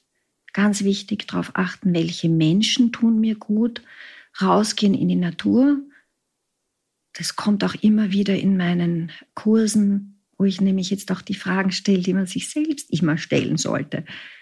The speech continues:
Was tut dir denn gut? Ähm,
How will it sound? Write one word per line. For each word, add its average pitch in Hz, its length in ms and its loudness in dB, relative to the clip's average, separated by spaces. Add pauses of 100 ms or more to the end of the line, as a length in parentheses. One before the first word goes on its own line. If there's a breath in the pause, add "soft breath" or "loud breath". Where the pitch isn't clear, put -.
(160 loud breath)
Was 190 180 -4
tut 202 260 -2
dir 185 100 2
denn 175 180 0
gut? 175 340 -2 (680 soft breath)
Ähm, 165 340 -6